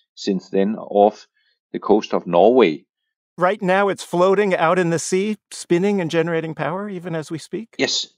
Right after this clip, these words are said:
Speaker 1: A-, as, as we, as you and I are sitting here talking, it's out in the sea at two hundred meters water depth, producing today on the order of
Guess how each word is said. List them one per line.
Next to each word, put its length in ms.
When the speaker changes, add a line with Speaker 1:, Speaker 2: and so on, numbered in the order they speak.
Speaker 1:
A-, 180
as, 300
as 160
we, 160
as 280
you 100
and 100
I 140
are 80
sitting 280
here 200
talking, 500
it's 200
out 200
in 140
the 100
sea 420
at 200
two 160
hundred 260
meters 380
water 280
depth, 360
producing 640
today 600
on 200
the 100
order 360
of 480